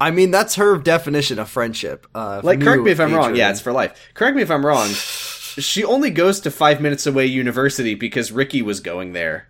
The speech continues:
Speaker 1: Oh my god, you're right! Ugh! And Ricky's only going to Five Minutes Away University because he's living
Speaker 2: Also,
Speaker 1: with Amy.
Speaker 2: also, this is where I noticed the name Johnny Dark in the credits, so welcome back to the show, <laughs> fan
Speaker 1: Divorce
Speaker 2: favorite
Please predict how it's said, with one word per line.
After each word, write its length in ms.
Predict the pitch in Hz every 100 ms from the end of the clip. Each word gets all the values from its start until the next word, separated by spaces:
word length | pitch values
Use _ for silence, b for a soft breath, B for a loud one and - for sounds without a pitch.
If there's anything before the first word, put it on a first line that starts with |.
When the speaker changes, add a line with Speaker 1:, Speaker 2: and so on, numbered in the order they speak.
| _
Speaker 1:
Oh 220 | 180 220
my 200 | 214 202
god, 420 | 170 202 220 233 170
you're 140 | 190
right! 560 | 175 220 254 254 220 - _ _ _ _ _
Ugh! 580 | - 226 254 - 403 165 - 247
And 160 | 208 202
Ricky's 360 | 226 254 240
only 180 | 262 233
going 220 | 220 220
to 60 | 220
Five 280 | 214 208 185
Minutes 240 | 202 202
Away 160 | 196 190
University 560 | 196 185 170 185 190 180
because 300 | 170 190 160
he's 340 | 143 165 147
living 260 | 135 135 190
Speaker 2:
Also, 60 | 120
Speaker 1:
with 140 | 165
Amy. 480 | 185 147 104 95 - _ -
Speaker 2:
also, 260 | 139 147
this 220 | 123 127
is 120 | 127 110
where 140 | 120
I 100 | 110
noticed 400 | 110 107 107 -
the 80 | 110
name 260 | 113 107 104
Johnny 320 | 117 107 104
Dark 280 | 104 98 95
in 80 |
the 80 | 87
credits, 340 | - 87 87 -
so 140 | 101
welcome 260 | 101 104 101
back 200 | 101 -
to 80 | 98
the 100 | 98
show, 400 | - 98 92 101
<laughs> 0 |
fan 300 | - - 113
Speaker 1:
Divorce 300 | 117 120 107
Speaker 2:
favorite 100 | 107